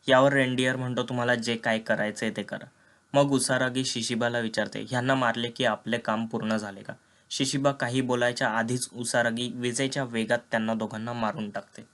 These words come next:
हे पाहून रेनडिअर चिडून म्हणतो, "तुम्हाला माणसांच्या जीवाची काहीच किंमत नाही का?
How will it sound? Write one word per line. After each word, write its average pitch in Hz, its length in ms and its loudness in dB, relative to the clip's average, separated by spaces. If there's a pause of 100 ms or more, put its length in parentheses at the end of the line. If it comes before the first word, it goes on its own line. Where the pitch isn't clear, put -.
(600)
हे 151 100 6
पाहून 151 320 4
रेनडिअर 127 520 2
चिडून 127 420 0
म्हणतो, 113 320 -2
"तुम्हाला 123 360 -2
माणसांच्या 120 600 0
जीवाची 113 400 0
काहीच 120 380 -4
किंमत 110 380 0
नाही 104 180 -6
का? 98 80 -10